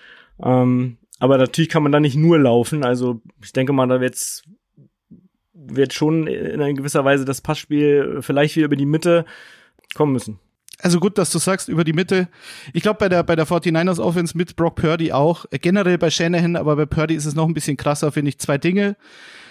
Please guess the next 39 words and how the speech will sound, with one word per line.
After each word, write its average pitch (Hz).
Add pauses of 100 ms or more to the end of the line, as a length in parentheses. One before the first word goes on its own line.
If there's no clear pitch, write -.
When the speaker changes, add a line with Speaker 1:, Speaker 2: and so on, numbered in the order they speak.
(120)
Speaker 2:
Zum 196
einen 190
leben 202
sie 180
halt 175
von 175
diesen 160
Yards 151
after 139
the 127
catch. -
Ähm, 151
ich -
hab -
irgendwo 165
gelesen, 151
dass, 147
äh, 147
Brock 156
Purdy 180
ist 175
in 185
den 180
Top 185
ten, 185
was 165
die 151
Yards 143
after 143
the 135
catch - (220)
betrifft. -
Also 143
ich 143
glaub, 143 (180)
äh, 139
über 170
einundfünfzig 160
Prozent 156